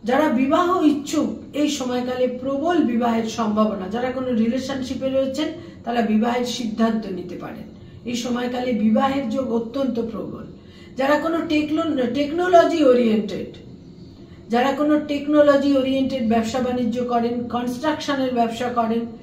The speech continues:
land developing এর কাজ করেন, ভূমি সংক্রান্ত কাজ করেন, যারা civil engineer, mechanical engineer, এই সমস্ত ক্ষেত্রে একটা সাফল্যের দিক কিন্তু তৈরি হচ্ছে, বিশেষ করে কর্মজীবনে। এবং <clears throat> এই মঙ্গল কিন্তু বিশেষভাবে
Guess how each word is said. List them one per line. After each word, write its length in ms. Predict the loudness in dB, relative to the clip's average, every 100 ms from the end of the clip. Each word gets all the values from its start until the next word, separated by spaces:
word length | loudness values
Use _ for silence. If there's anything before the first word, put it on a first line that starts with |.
| -18 -6
land 420 | 0 4 4 4 2
developing 500 | 0 0 0 0 0
এর 140 | 0
কাজ 240 | -2 -4 -2
করেন, 340 | 0 0 -2 -4 -12 -16 -16 -2
ভূমি 280 | 2 2 2
সংক্রান্ত 600 | 0 -2 -2 -2 -2 0
কাজ 300 | 0 -2 -4
করেন, 380 | -2 0 -2 -4 -10 -18 -10 0
যারা 280 | 2 2
civil 360 | 0 0 0 0
engineer, 520 | 0 0 0 0 2
mechanical 600 | 2 2 0 -2 0 0
engineer, 520 | 2 0 2 0 0 -4
এই 80 |
সমস্ত 640 | -8 -4 -2 -2 -4 -4 -4
ক্ষেত্রে 540 | -4 -4 -6 -8 -8 -12 -14 -14
একটা 240 | -8 -8
সাফল্যের 680 | -6 -6 -4 -4 -2 -4 -4
দিক 240 | -4 -4
কিন্তু 240 | -4 -2 -2
তৈরি 300 | 0 2 2
হচ্ছে, 460 | 0 -4 -8 -12 -14 -18 -14 -8
বিশেষ 320 | -4 -4 -4
করে 260 | -2 0 -2 -6 -14 -14 0
কর্মজীবনে। 840 | 2 4 2 0 -4 -6 -8 -12 -16 -20 -20 -4
এবং 500 | 2 2 2 -2 -6 -4
<clears throat> 280 | -2 -4 -2
এই 120 | 2 4
মঙ্গল 440 | 4 2 2 2
কিন্তু 280 | 0 -2 -2
বিশেষভাবে 880 | -2 -2 -2 -2 -2 0 2 2